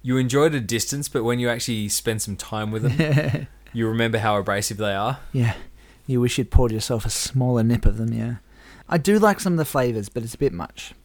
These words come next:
Speaker 1: Mm.
Speaker 2: And, um, if you put it on a, you know, a pedestal with, um, with the, uh, Glenfarclas one oh five, the Aberlour Abaner, it's a distant third.
Speaker 1: Yeah.
Speaker 2: Mm.
Speaker 1: You, actually, you know what the, uh,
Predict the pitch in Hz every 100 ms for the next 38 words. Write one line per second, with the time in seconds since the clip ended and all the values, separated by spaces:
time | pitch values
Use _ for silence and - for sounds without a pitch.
0 | _ 120 117 107 90 - 131 135 143 143
1 | 143 143 160 - 185 165 135 127 113 -
2 | - 123 101 - 120 135 120 - 123 113
3 | 113 107 104 104 107 - - - 131 113
4 | 117 117 113 113 101 123 113 123 120 117
5 | 127 117 - 113 117 113 117 87 107 110
6 | 110 82 104 110 107 127 - - - -
7 | 123 - 117 117 131 - 104 - - 65
8 | - - - - - - - 127 123 110
9 | 98 - 143 143 135 117 - - 185 -
10 | - 185 185 190 143 - 143 175 185 165
11 | 139 131 120 113 107 95 98 95 92 87
12 | 80